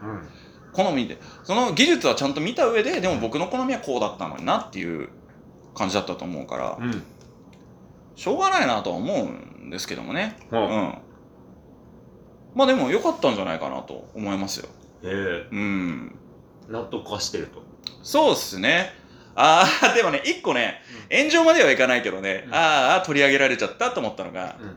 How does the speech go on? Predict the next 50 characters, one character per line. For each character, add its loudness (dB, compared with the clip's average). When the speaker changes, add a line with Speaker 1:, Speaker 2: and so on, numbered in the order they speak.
Speaker 2:
入 6
浴 2
さ -6
ん。 -14
Speaker 1:
う -14
ん。 -12
Speaker 2:
え 0
ー、 2
今 6
年、 2
去 2
年 2
準 4
優 8
勝 -2
し -14
ま -6
し -8
て、 -10
Speaker 1:
う -8
ん。 -18
Speaker 2:
今 -4
年 6
は 8
ま 4
あ 4
優 4
勝 2
を 0
目 -6
指 -2
す -6
っ -20
て -14
な -14
っ -20
て、 0
Speaker 1:
う 2
ん。 -2
Speaker 2:
あ -2
の -6
ー、 -4
や 2
り 4
ま 2
し 0
た -8
と。 -18
Speaker 1:
う -4
ん。 0